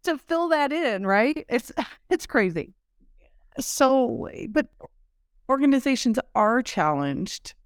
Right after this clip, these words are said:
Speaker 2: just by the market. They are challenged to do more with less. How do we, do, like, do you have any bright ideas of how to go about, you know, finding those dollars to remain competitive in your marketplace?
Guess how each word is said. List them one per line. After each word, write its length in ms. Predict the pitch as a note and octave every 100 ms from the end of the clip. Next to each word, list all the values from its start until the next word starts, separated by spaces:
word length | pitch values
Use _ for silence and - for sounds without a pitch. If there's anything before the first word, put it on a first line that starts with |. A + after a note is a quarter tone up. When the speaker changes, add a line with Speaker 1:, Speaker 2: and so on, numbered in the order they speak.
| _ _ _ _ _ -
Speaker 2:
just 200 | A#3 A#3
by 140 | C4 A3+
the 80 | F#3
market. 720 | E3 - C4+ D4+ F3+ - G#3+
They 120 | - -
are 320 | F3+ D#3+ C#4
challenged 580 | - E4 D4+ B3 F3+ -
to 80 | F3
do 140 | C#3+
more 300 | C#3+ C#3+ C#3
with 240 | C#3 - -
less. 540 | E3+ - D#3 - - _ _ _ _ _ _ _ _ _ _ _ _ G3+
How 260 | G#3 C#4
do 100 | F4+
we, 140 | D4+ C#4+
do, 140 | B3 - -
like, 320 | G#3 G3 -
do 80 | D#3
you 60 |
have 200 | E3+ G3
any 140 | G3 F#3
bright 320 | F3 E3+ F3
ideas 600 | D#3+ C#3 C3 E3+ B3+ G3+
of 220 | D#3+ D3+ - _ -
how 140 | E3
to 180 | E3 F3+
go 240 | D#3+ E3 F3
about, 600 | D#3 D#3+ D#3+ D#3+ - - _ _ _ _ _ _ _ _ -
you 80 | G3
know, 120 | F3+
finding 580 | D#3+ - F3+ B3+ D#4+ C4
those 200 | D#3+ D#3
dollars 360 | D#3 D3 D#3+ -
to 160 | -
remain 500 | E3 E3 D#3+ A#3 D4+
competitive 760 | C4+ G#3+ E3 F3 - - - G3+
in 140 | F#3 F#3
your 100 | G3+
marketplace? 880 | G#3 C#4+ G#3 - - - _ -